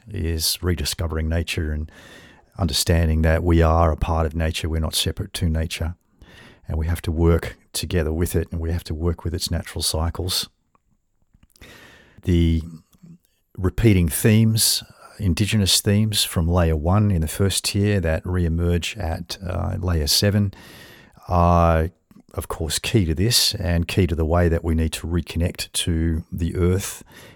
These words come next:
and to nature's cycles. And for more on that, you might like to revisit episode ninety-two of Future Sense, which talks about,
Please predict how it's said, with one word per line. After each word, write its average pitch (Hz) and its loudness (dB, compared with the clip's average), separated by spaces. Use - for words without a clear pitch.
and 85 -2
to 82 0
nature's 85 -2
cycles. - -2
And 82 -2
for - 2
more 90 8
on 80 2
that, 87 0
you 90 0
might 82 0
like 82 -4
to 80 -4
revisit 85 0
episode 82 -2
ninety-two 85 0
of 92 -6
Future - -10
Sense, - -4
which - -12
talks - -10
about, 82 -6